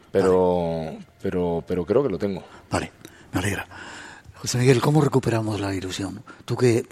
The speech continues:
Speaker 2: en tu consulta vendrán multitud de pacientes con problemas, la gente anormalmente normal como nosotros, ¿cómo podemos recuperar? Y a toda esa gente joven, en la cual tú también tienes experiencia, adolescentes y jóvenes que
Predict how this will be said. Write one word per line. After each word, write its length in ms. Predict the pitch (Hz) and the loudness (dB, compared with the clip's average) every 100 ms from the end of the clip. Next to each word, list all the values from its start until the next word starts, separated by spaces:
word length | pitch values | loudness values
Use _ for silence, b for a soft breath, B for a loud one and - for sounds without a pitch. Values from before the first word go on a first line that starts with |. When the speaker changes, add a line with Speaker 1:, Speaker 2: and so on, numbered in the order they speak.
| - - - - - - | -14 -20 -20 -20 -20 -12
Speaker 2:
en 140 | - 101 | -8 -4
tu 100 | - | -2
consulta 380 | 101 101 110 | 0 0 0
vendrán 300 | 110 107 110 | 0 0 0
multitud 480 | 117 107 101 127 117 | 0 -2 -2 0 6
de 80 | 131 | 6
pacientes 420 | 120 110 120 92 | 6 2 0 0
con 160 | - 101 | -2 -4
problemas, 540 | 98 110 131 143 139 B B B B B B B _ _ | 0 2 2 0 -4 B B B B B B B _ _
la 180 | - - | -6 0
gente 400 | 139 139 139 135 B B B - - | 2 6 4 4 B B B -20 -4
anormalmente 1000 | - 110 113 113 127 135 131 131 127 127 | -2 0 0 4 6 6 6 4 4 0
normal 400 | 110 110 120 123 | 0 -2 0 0
como 240 | 113 107 | 0 -4
nosotros, 420 | 104 101 120 135 123 | -4 -4 -4 -4 -4
¿cómo 200 | 120 107 | -4 -2
podemos 340 | 104 104 107 | -2 -2 -2
recuperar? 460 | 104 98 - 95 101 | -4 -6 -6 -4 -4
Y 60 | |
a 40 | 101 | -2
toda 180 | 123 131 | 2 2
esa 120 | 123 | 0
gente 260 | - 120 | 0 -2
joven, 420 | 110 120 120 113 117 B B - | 0 2 2 2 -2 B B -10
en 60 | 101 | -6
la 60 | |
cual 180 | 98 110 | -2 -2
tú 100 | 104 | -2
también 220 | 101 101 | -4 -4
tienes 360 | 101 104 98 - B B B | -2 -4 -4 -6 B B B
experiencia, 600 | - 107 - 104 113 110 | -8 -4 0 2 2 2
adolescentes 600 | 101 98 92 110 107 101 101 | 2 0 0 -2 0 -2 -4
y 40 | |
jóvenes 380 | 98 104 104 107 | -2 -2 -2 -2
que 180 | 110 | -2